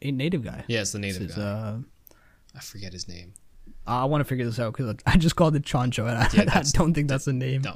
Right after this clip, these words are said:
Speaker 2: it's not. The fact that I believed you was just bad.
Speaker 1: It's Army Hammer.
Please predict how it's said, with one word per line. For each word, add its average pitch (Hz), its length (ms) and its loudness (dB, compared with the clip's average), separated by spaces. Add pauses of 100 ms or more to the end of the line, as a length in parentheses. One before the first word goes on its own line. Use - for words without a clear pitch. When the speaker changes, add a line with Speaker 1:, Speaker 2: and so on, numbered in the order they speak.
Speaker 2:
it's 269 240 8
not. 247 240 0 (1300)
The 107 60 -10
fact 120 240 -4
that 127 100 -2
I 98 60 -2
believed 87 460 -10
you 85 120 -16
was 78 180 -16
just - 260 -16
bad. - 100 -20
Speaker 1:
It's 139 120 2
Army 143 320 6
Hammer. 127 300 8